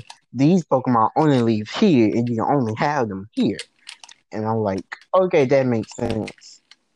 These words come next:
That's cool and, uh, okay and whatever." But with Pokemon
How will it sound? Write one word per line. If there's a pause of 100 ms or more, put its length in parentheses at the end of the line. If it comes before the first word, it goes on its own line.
(600)
That's
cool
and, (360)
uh,
okay
and
whatever." (420)
But (640)
with
Pokemon